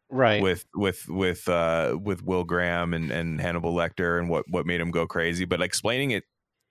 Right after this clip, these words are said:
Speaker 2: to hi-, to a child, explaining it to the, you know, to a child, but to the audience like a child, I feel like it's way more chilling, you
Speaker 1: Uh,
Speaker 2: know?
Speaker 1: yeah, it was an interesting way of doing exposition and being like, "This is what
Speaker 2: Yeah.
Speaker 1: happened when I caught, uh, uh, what's his face,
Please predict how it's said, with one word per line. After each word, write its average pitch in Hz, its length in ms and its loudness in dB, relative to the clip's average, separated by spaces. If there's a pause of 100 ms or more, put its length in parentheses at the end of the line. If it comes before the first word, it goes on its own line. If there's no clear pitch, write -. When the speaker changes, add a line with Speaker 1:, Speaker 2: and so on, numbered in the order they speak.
(100)
Speaker 2:
to 120 300 2
hi-, 101 120 0 (140)
to 127 160 0
a 98 60 0
child, 101 320 2
explaining 131 300 0
it 92 80 -4
to 127 60 2
the, 104 240 2 (300)
you 92 80 -4
know, 78 220 -2
to 143 140 2
a 107 40 2
child, 101 300 4
but 92 160 -2
to - 100 -2
the 92 140 0
audience 90 400 2
like 85 240 0
a - 20 0
child, 87 400 2
I 82 60 2
feel 90 160 0
like 87 100 0
it's 82 140 -4
way 92 160 2
more 85 180 2
chilling, 78 480 -2 (400)
you - 80 -4
Speaker 1:
Uh, - 80 10
Speaker 2:
know? 170 100 8
Speaker 1:
yeah, 170 160 12
it 143 60 12
was 147 140 6
an 151 100 8
interesting 165 520 6
way 131 200 10
of 117 140 6
doing 117 280 4
exposition 110 760 2
and 120 200 -4
being 113 200 2
like, 101 320 0
"This 117 180 2
is 110 140 -2
what 113 80 2
Speaker 2:
Yeah. 95 80 4
Speaker 1:
happened 110 360 4
when 107 120 -2
I 101 80 0
caught, 101 320 2 (360)
uh, 104 360 2 (1120)
uh, 110 160 0
what's 104 240 -10
his - 120 -6
face, 107 380 -8